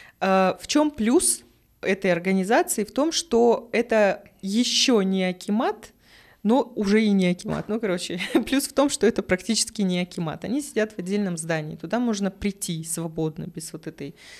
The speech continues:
страшной пропускной системы. А, у них есть, э, ряд, э, привилегий,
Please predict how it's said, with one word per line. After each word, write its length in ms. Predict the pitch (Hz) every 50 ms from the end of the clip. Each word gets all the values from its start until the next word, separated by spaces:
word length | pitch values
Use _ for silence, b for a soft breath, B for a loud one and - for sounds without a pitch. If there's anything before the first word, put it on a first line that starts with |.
| B B
страшной 540 | B - - - 175 175 - - - 165 160
пропускной 640 | 160 - - - _ - - - - - 175 165 170
системы. 640 | - - 170 - - - - 165 156 151 139 156 B B B B B B B B B B
А, 340 | - 170 175 170 170 170 165 -
у 60 | 190 196
них 220 | 233 285 277 - 220
есть, 340 | 220 226 233 226 - - 202
э, 260 | 185 185 180 180 180
ряд, 300 | 185 196 202 214 208 - 202
э, 180 | 185 180 180
привилегий, 920 | 180 - 190 185 180 185 185 196 220 226 208 190 196 190 190 185 170 156